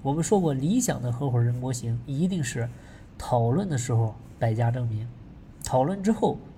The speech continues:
一锤定音，执行的时候呢雷厉风行。因为小公司最大的优势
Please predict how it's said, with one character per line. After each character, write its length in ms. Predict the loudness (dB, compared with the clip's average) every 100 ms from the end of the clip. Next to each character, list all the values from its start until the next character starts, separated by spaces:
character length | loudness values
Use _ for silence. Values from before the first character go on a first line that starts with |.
| -6
一 160 | -2 0
锤 180 | 0 0
定 160 | 0
音， 180 | 0 -4 -10 -18 -20 -20 -20 -18 -14 0
执 220 | 4 6
行 180 | 4 2
的 140 | 0
时 100 | 0
候 140 | 0
呢 160 | 0 -2 -4 0
雷 160 | 2
厉 180 | 2 0
风 220 | 0 -2
行。 160 | -2 -6 -14 -18 -20 -18 -18 -18 -18 -18 -18 -6
因 100 | 0
为 80 | 2
小 220 | 4 4
公 220 | 2 0 -2
司 160 | -2
最 240 | 0 2 2
大 160 | 2
的 80 | 2
优 180 | 2 0
势 240 | -2 -8